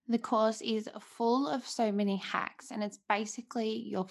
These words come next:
four-step process to go from living in overwhelmed,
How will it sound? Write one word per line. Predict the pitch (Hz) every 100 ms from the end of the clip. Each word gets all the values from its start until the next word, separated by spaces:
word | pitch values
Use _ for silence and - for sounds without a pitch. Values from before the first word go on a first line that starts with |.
| - -
four-step | 226 269 - - 208 -
process | - 180 185 165 160 -
to | 185
go | 180 175
from | - 180 165 170 - - - - _
living | 190 208 240 247
in | 240 233
overwhelmed, | 190 190 190 196 190 185 185 190